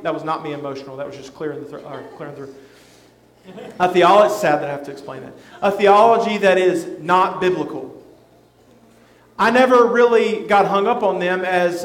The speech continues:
a hero most of the time. Uh, it saddens me to see, but I think one way that we can make sure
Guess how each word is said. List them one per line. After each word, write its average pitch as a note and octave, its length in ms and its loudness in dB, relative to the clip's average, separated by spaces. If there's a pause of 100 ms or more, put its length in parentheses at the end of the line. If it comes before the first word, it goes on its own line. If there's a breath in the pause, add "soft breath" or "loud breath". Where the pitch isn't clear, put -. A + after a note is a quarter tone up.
(160)
a E3+ 80 -6
hero F3 720 0
most A3+ 320 0
of F3+ 80 -4
the E3 80 -4
time. D3+ 460 -2 (520 loud breath)
Uh, F3+ 220 0
it G3 140 2
saddens A#3 520 4
me F#3 260 -4
to F3+ 140 -8
see, F3 640 2 (360 loud breath)
but G3 80 2
I G3 100 6
think B3 360 0
one C#4 280 0
way F#3 320 2
that F#3 160 -4
we A3 160 -6
can G3 300 -6
make A3+ 220 0
sure F3+ 680 -4